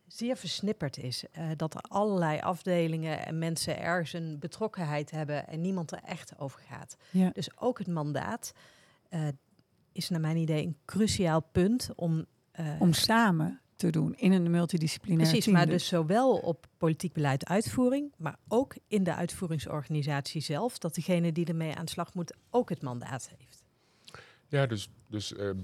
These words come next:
Speaker 3: voor bijvoorbeeld de T V L hebben wij inderdaad gewoon echt een T V L-team ingericht, waar we bijvoorbeeld ook het mandaat op besluitvorming, eh, ook echt hebben neer, eh, neergelegd. Waarbij er een, eh,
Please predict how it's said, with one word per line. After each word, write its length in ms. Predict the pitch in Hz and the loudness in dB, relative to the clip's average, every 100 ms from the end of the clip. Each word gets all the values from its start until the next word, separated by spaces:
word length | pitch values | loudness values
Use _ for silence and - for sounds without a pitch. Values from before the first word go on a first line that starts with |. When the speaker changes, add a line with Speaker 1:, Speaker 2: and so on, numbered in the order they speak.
| - | -6
Speaker 3:
voor 160 | 107 | -6
bijvoorbeeld 440 | 92 92 92 90 - | -4 -4 -6 -8 -4
de 140 | 95 | -4
T 40 | |
V 40 | - | -2
L 220 | 92 95 | -2 0
hebben 200 | 87 82 | -2 0
wij 320 | 85 82 82 | 2 4 2
inderdaad 380 | 82 78 80 78 | -2 -6 -6 -6
gewoon 180 | - 80 | -6 -8
echt 180 | - - | -8 -8
een 80 | |
T 220 | 82 82 78 | -4 -6 -4
V 120 | 92 | -8
L-team 600 | 82 90 - 110 92 90 | -8 -10 -6 -4 -4 -6
ingericht, 720 | - 90 - 82 82 92 - | -10 -8 -8 -6 -6 -6 -6
waar 280 | - 82 80 | -4 -2 -2
we 300 | 78 80 80 82 - _ | -4 -4 -6 -8 -18 _
bijvoorbeeld 480 | _ 78 87 85 87 | _ -6 -4 -4 -6
ook 160 | 80 80 | -8 -12
het 120 | - | -12
mandaat 560 | 80 80 82 82 87 - | -10 -4 2 2 0 -4
op 120 | 78 | -4
besluitvorming, 960 | - - 92 101 - 80 73 69 78 - _ | -2 0 0 -2 -4 -6 -6 -10 -12 -20 _
eh, 320 | 73 71 69 | -10 -8 -8
ook 200 | - 85 | -10 -12
echt 180 | - 95 | -12 -12
hebben 240 | - 78 78 | -10 -8 -6
neer, 320 | 80 76 73 - | -4 -4 -6 -12
eh, 100 | - 78 78 76 | -12 -10 -10 -8
neergelegd. 720 | 78 80 - 73 127 - _ _ _ _ _ | -6 -6 -6 -6 -6 -8 _ _ _ _ _
Waarbij 300 | 87 78 80 | -8 -2 -2
er 120 | 80 | -2
een, 220 | 80 76 | -6 -10
eh, 80 | - | -10